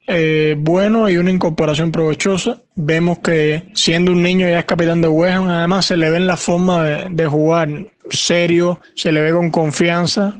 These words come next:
Y para un central eso es muy importante. Y si tiene una, eh, un A D N así de líder, es lo que necesitamos en la defensa. Para mí, todo lo que se está hablando me gusta en cuanto a incorporaciones de Chelsea.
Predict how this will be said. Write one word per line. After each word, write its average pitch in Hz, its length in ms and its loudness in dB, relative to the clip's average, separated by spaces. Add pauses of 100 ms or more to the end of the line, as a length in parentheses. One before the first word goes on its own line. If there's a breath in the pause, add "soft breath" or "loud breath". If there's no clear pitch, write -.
Y 190 140 0
para 180 220 0
un 202 120 2
central 208 420 0
eso 202 160 0
es 180 60 0
muy 185 200 2
importante. 175 920 -2
Y 165 120 0
si 180 140 -2
tiene 190 220 0
una, 208 220 2 (160)
eh, 170 240 -4
un 196 160 2
A 190 160 0
D 190 200 2
N 190 140 0
así 185 200 0
de 185 140 2
líder, 202 380 0 (100)
es 190 120 0
lo 185 160 0
que 175 80 0
necesitamos 165 560 -2
en 165 60 -2
la 147 120 -2
defensa. 160 400 -4 (180)
Para 156 240 -2
mí, 185 280 -4 (100)
todo 202 220 0
lo 202 80 0
que 190 100 0
se 170 60 0
está 170 160 -4
hablando 202 560 0
me 160 200 0
gusta 185 300 0
en 170 100 -2
cuanto 156 380 -2
a 151 80 0
incorporaciones 151 720 -2
de 147 80 -2
Chelsea. - 420 -6